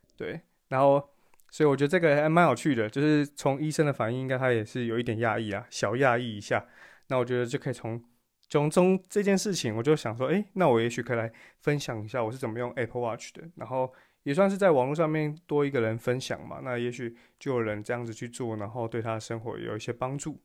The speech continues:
所以我觉得我会蛮高兴的啊，所以我就来分享我是怎么用 Apple Watch 的。对，然后大概我先讲一下我用的 Apple Watch 是什么。我之前是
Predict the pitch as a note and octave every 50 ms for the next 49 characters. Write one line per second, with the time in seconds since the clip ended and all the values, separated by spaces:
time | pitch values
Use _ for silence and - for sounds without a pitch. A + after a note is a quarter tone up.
0 | _ _ _ _ _ B2 A2+ G#2+ G#2 G#2 B2+ C3 - D3 C3+ D3+ D#3+ G3 G3 D3
1 | A#2+ A2+ A2+ A2 A2 - C3 A2+ G#2+ - - - D#3 - - C3 C3 A#2+ A#2 B2
2 | C3 C3 B2+ B2 - - - _ _ _ _ C3 A#2+ A#2+ B2 - D#3+ F3+ F#3 F#3
3 | - C#3 A2 B2+ - - B2 A#2 - D3+ C3+ A#2+ A2 A#2 A#2+ - A#2 A2+ - A#2+
4 | B2 - - - - - - - - _ _ _ _ _ _ _ _ - - -
5 | - - G3+ - _ _ _ _ _ - - - C3 C#3+ F#3 F#3 F3 F3 E3+ E3
6 | E3 E3 E3+ E3+ _ _ _ _ _ - - _ - A3 G#3 F#3 G3+ F#3+ F#3 F3+
7 | F3 E3+ D#3+ D#3 D#3 D#3+ - - - - - _ _ _ _ _ - - - _
8 | - _ _ _ _ - C3+ - A3 B3 A#3+ - A2+ B2 C3+ F3+ F3+ B2 A2 B2
9 | E3 F3 D#3 B2+ - C#3 C#3 C3+ - D3+ D3 D3+ C#3 B2+ B2 G#2+ - D3 C3+ -
10 | - - - - - - C3 C3+ C#3+ C#3+ - G#3 G3 - - C#3+ C#3 D3 - F3+
11 | E3 D#3 D#3